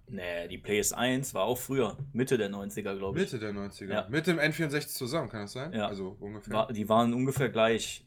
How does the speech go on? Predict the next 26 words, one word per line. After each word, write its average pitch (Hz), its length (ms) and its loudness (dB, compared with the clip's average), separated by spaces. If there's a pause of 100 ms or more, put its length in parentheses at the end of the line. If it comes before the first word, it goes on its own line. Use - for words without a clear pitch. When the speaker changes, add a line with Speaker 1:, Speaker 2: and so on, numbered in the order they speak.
Speaker 1:
Zeit, 107 280 0
also 101 300 0
auf 110 180 -2
jeden 117 160 4
Fall 117 160 2
hatten 113 220 2
die 107 140 0
auch, 113 360 0
äh, 104 360 -2 (420)
Überschneidungen 107 1000 2
in 104 100 -4
den 95 140 -4
Jahren. 95 340 -6 (320)
Speaker 2:
Hm. 117 240 -12 (760)
Naja, 180 220 6
gut, 190 200 2
okay, 135 240 2
das 110 160 -2
heißt, 156 160 0
du 151 80 -8
bist 151 160 -6
mit 156 140 -6
sehr 160 140 -2
guten 151 260 -6
Spielen 143 400 -2
aufgewachsen. 104 680 -8